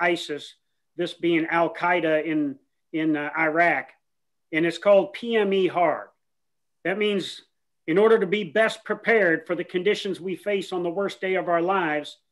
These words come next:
we have to be physically, mentally, and emotionally hard. Not just tough, but hard. And the true definition of hard is the exact opposite of soft,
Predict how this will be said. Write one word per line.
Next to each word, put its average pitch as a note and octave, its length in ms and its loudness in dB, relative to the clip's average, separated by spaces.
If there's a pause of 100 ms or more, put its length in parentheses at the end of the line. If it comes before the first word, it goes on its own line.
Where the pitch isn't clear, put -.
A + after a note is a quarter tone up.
(280)
we F3 140 2
have F#3 140 0
to F3+ 80 -2
be D#3 140 0
physically, A3 840 2
mentally, D#3+ 640 2 (180)
and E3+ 140 0
emotionally E3+ 640 2
hard. C#3 500 -2 (520)
Not F#3 240 2
just G3 320 -4
tough, E3+ 320 2 (880)
but D#3+ 140 0
hard. D3+ 560 2 (360)
And D3 120 -6
the D#3 60 -4
true A3 220 -4
definition G3 540 2
of D#3+ 80 -2
hard F3+ 380 4
is D3 120 -2
the E3 120 2
exact F#3 600 -2
opposite F3 460 -4
of C#3+ 100 -12
soft, - 480 0